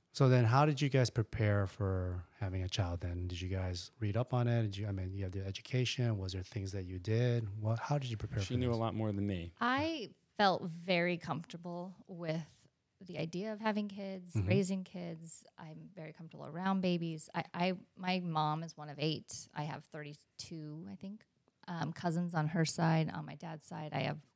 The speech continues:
Speaker 3: a plethora of cousins too. So I was raised amongst kids and
Speaker 1: Yeah.
Speaker 3: babysitting. I started babysitting at ten, I think.
Speaker 1: So there was no
Speaker 3: And
Speaker 1: trepidation
Speaker 3: there
Speaker 1: in
Speaker 3: was
Speaker 1: having
Speaker 3: no, like,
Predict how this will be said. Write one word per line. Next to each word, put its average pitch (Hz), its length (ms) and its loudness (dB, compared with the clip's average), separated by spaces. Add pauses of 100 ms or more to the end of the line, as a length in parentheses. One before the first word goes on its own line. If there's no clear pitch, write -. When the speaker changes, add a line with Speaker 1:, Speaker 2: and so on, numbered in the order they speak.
(120)
Speaker 3:
a 156 60 -18 (100)
plethora 147 320 -12
of 147 140 -14
cousins 160 340 -12
too. 165 140 -8
So - 160 -10
I 196 140 4
was 190 340 -2 (480)
raised 156 640 2 (220)
amongst 160 640 -10 (240)
kids 151 380 -2
and 151 120 -8
Speaker 1:
Yeah. 110 80 4
Speaker 3:
babysitting. 147 500 -2
I 147 40 -8
started 156 260 -10
babysitting 156 260 -12
at - 120 -16
ten, 160 280 -8
I 160 100 -6
think. 165 360 -10 (320)
Speaker 1:
So - 140 6
there 143 80 12
was 123 100 10
no 135 140 10
Speaker 3:
And 123 80 8
Speaker 1:
trepidation 110 640 6
Speaker 3:
there 220 80 10
Speaker 1:
in 220 40 8
Speaker 3:
was 226 140 6
Speaker 1:
having 202 140 4
Speaker 3:
no, 202 260 4
like, 156 380 2